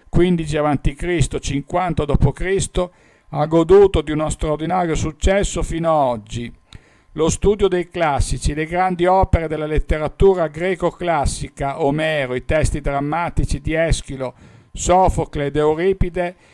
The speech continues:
i componimenti lirici di Alceo e Saffo, i capolavori storici di Erodoto e Tucidide, vennero amorevolmente studiate, copiate e commentate da parte di numerosi eruditi,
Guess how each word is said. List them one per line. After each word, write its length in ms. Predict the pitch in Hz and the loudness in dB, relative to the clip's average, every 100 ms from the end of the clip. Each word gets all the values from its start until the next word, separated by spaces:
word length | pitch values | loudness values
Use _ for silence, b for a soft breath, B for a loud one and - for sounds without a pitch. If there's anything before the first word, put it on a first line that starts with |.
| b - | b -12
i 140 | 170 | -8
componimenti 920 | - 185 170 180 180 175 202 185 175 | -4 -4 0 0 0 -2 -4 -4 -2
lirici 480 | 170 196 190 151 156 | 2 2 2 -2 -4
di 100 | 160 | -2
Alceo 460 | 160 151 - 190 170 | -2 -4 -4 -2 0
e 100 | 156 | -2
Saffo, 600 | 190 156 127 - - 123 | -2 -2 -2 -4 -10 -12
i 100 | 143 | -8
capolavori 720 | 170 156 175 165 180 190 175 | -8 0 2 2 -2 -2 -2
storici 640 | - - 190 196 185 - | -6 -2 0 0 -2 -6
di 140 | 165 175 | -4 -2
Erodoto 580 | 165 160 185 185 160 165 | 0 2 0 0 -2 -4
e 140 | 151 | -2
Tucidide, 800 | 165 165 - 160 143 123 131 135 b b b b b | -4 -2 -2 -4 -6 -8 -10 -10 b b b b b
vennero 540 | 147 175 196 190 170 156 | 0 2 4 2 2 4
amorevolmente 960 | 156 151 156 160 170 170 190 202 180 | 2 2 0 0 0 0 -2 -4 -2
studiate, 800 | 170 - 165 160 165 139 123 135 | -2 0 0 2 2 2 0 -2
copiate 680 | - 156 - 175 190 202 170 | 0 2 4 4 4 0 -2
e 20 | |
commentate 880 | 156 160 160 160 147 180 196 202 - | -2 -4 -2 -6 -4 0 0 0 0
da 160 | 160 147 | -2 -2
parte 480 | - 185 170 - | 0 0 -2 -4
di 100 | 147 | -4
numerosi 720 | 147 147 156 160 196 160 170 - | -4 -4 -4 -2 0 0 -4 -6
eruditi, 920 | 156 165 160 160 151 131 113 - 120 | 0 2 2 0 0 -2 -4 -4 -6